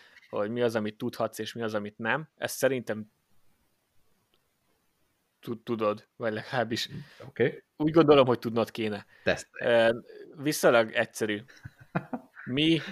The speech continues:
Speaker 2: <laughs> Ez sosem egy jó jel nálam.
Speaker 1: mi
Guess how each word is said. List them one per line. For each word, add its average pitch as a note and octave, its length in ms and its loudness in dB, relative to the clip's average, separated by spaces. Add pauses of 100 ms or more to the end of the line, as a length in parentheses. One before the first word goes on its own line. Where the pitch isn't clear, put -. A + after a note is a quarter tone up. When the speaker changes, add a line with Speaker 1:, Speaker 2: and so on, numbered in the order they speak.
(200)
Speaker 2:
<laughs> - 340 -10
Ez - 240 2
sosem - 640 0
egy G#2 260 0
jó F#2+ 220 -2
jel F#2+ 280 0
nálam. F#2+ 460 0 (1300)
Speaker 1:
mi C#3 440 -2